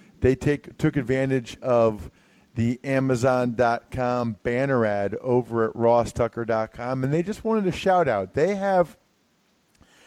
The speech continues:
I guess, Steve, some type of, Steve Fezzik, not Raider Steve,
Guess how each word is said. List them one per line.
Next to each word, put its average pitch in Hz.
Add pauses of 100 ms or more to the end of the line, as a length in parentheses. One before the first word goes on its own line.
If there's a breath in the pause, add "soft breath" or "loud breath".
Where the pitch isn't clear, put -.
(220 soft breath)
I 156
guess, 160
Steve, 180
some 180
type 170
of, 135 (200 soft breath)
Steve 160
Fezzik, 117
not 131
Raider 123
Steve, 104